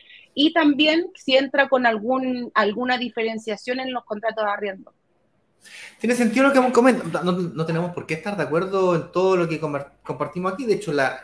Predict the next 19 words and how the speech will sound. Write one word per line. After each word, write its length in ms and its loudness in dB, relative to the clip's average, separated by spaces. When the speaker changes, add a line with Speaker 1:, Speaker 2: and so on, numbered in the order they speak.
Speaker 2:
e-, 200 -6
es 220 -2
enriquecedor 920 0
que 120 -4
yo 140 0
digo, 140 2
"Mira, 260 4
esto 240 0
no 80 0
me 100 2
gusta". 680 0
Entonces, 220 -10
"No, 180 0
pero 120 2
a 40 4
nosotros 240 -2
nos 120 -2
funciona 340 -6
bien". 320 -4